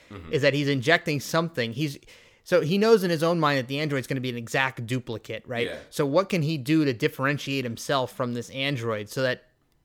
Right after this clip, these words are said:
Speaker 2: it would be possible to detect the fact that it's not really him? And to, in, to, to the, the mantra, the, the, what he's gonna repeat or what he's gonna shout out is an insult to Spock.
Speaker 1: Mm-hmm.
Speaker 2: And Spock would know that Kirk would never say something like this.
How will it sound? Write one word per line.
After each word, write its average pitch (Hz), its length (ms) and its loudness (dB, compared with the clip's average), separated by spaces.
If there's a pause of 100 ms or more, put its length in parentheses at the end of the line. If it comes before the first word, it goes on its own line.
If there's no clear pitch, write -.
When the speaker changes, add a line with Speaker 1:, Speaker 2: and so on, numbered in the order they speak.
(180)
Speaker 2:
it 170 120 0
would 160 80 -4
be 147 100 -4
possible 160 520 0
to 117 140 -8
detect 123 500 -6
the 127 80 -4
fact 120 260 -4
that 117 100 -2
it's - 120 -8
not 135 200 0
really 117 220 -4
him? 113 200 -4 (680)
And 143 260 0
to, 156 260 -2
in, 156 200 -2 (100)
to, 143 220 0
to 139 380 0 (280)
the, 147 140 -2
the 143 240 -4
mantra, 156 520 0
the, 131 120 -2
the, 123 160 -6
what 160 120 6
he's 170 120 4
gonna 156 160 2
repeat 160 420 -2
or 143 60 0
what 151 100 6
he's 175 120 -4
gonna 143 180 0
shout 143 360 2
out 147 300 4 (380)
is 139 160 2
an 135 100 2
insult 151 580 -2 (520)
to - 100 -4
Spock. 185 460 2
Speaker 1:
Mm-hmm. 92 240 -12 (360)
Speaker 2:
And 156 140 2
Spock 175 540 0 (500)
would 139 220 0
know 143 160 4
that 135 160 2
Kirk 151 260 2
would 123 160 0
never 127 260 2
say 135 280 -2
something 110 440 -4
like 104 240 -10
this. - 360 -8